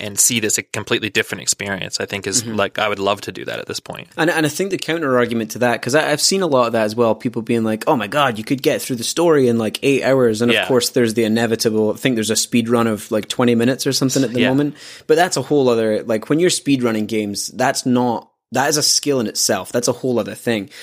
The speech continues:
Speaker 2: But, you know, the, the, I, I genuinely think the counter argument to the, "Well, you could do everything in the game and still complete it in, like, twenty, twenty-five hours."
Speaker 1: Right.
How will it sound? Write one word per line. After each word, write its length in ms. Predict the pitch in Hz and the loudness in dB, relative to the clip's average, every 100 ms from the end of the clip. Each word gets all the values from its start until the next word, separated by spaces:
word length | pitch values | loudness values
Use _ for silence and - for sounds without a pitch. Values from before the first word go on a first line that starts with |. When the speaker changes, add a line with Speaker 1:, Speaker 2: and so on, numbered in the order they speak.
| - - - - | -20 -20 -8 0
Speaker 2:
But, 400 | 131 - - 101 | 2 0 -10 -2
you 140 | 139 | 2
know, 100 | 139 | 2
the, 280 | 127 127 117 | 2 2 0
the, 480 | 139 123 117 113 - _ _ _ _ - - - | -2 -2 0 0 -4 _ _ _ _ -12 -10 -4
I, 180 | 131 131 | 0 0
I 80 | |
genuinely 500 | 127 143 170 170 143 | 2 2 2 2 2
think 200 | 131 139 107 | 0 -2 -2
the 40 | |
counter 400 | - 131 110 113 | -2 -2 0 2
argument 480 | 110 110 107 104 - | 2 2 0 0 -2
to 120 | - | -4
the, 300 | 104 107 104 107 | -2 0 -2 2
"Well, 260 | 117 123 | 4 4
you 140 | 117 113 | 2 0
could 240 | 120 107 | -4 -2
do 260 | 127 113 107 | 0 2 2
everything 400 | 139 131 127 135 | 0 2 2 2
in 80 | 120 | 4
the 80 | 110 | 2
game 420 | 107 110 107 107 | 2 2 4 2
and 180 | 98 104 | 0 -2
still 260 | - 127 | 2 2
complete 340 | 120 107 117 104 | 2 -4 -2 -2
it 80 | - | 0
in, 100 | 101 | -2
like, 220 | 92 - | -4 -6
twenty, 300 | - 107 98 | -4 -2 -2
twenty-five 520 | - 98 - 92 92 - | -4 -6 -4 -6 -6 0
hours." 400 | 107 107 | 2 2
Speaker 1:
Right. 0 | 95 | 0